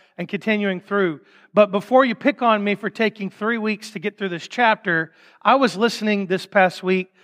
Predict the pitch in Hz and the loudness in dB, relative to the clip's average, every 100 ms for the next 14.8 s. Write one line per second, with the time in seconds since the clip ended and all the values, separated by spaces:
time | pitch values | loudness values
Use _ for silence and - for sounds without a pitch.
0 | _ _ - 214 190 233 226 - 185 160 | _ _ 0 2 4 4 2 0 -6 -4
1 | 180 170 - 175 151 - - 190 175 165 | -6 -6 -4 -4 -4 -14 -10 -6 -4 -4
2 | 160 - - _ _ _ - 175 160 151 | -6 -10 -16 _ _ _ 2 4 6 4
3 | 143 175 - 196 175 175 180 - - _ | 0 -6 -4 -2 0 0 -2 -6 -18 _
4 | _ _ 185 190 190 196 247 202 254 220 | _ _ 2 4 6 2 0 -2 0 2
5 | 180 190 180 165 165 165 - 208 196 - | 4 2 2 0 0 -10 -6 -6 -6 -8
6 | 165 156 - - - _ _ _ 190 196 | -8 -10 -10 -18 -20 _ _ _ 0 2
7 | 202 190 202 240 196 - - 175 - 185 | 4 4 2 4 2 0 -2 -2 2 2
8 | 202 175 175 160 - 208 190 - - _ | 2 0 -6 -6 0 2 2 -2 -18 _
9 | _ - 190 - 240 240 - 196 190 185 | _ 0 0 2 2 2 4 2 4 4
10 | 180 165 131 214 - 214 143 185 165 - | 2 0 -4 -4 -2 -6 -2 -2 -4 -2
11 | 226 233 - - 151 160 - - _ _ | 2 4 2 -6 -10 -10 -16 -16 _ _
12 | - 180 185 202 196 180 - 185 165 165 | -2 0 0 0 -2 -2 -2 -2 -2 -8
13 | 180 165 165 175 _ _ _ _ 220 190 | -8 -8 -10 -12 _ _ _ _ -2 -2
14 | 170 196 180 202 226 254 - - | -2 -2 2 4 4 2 -6 -14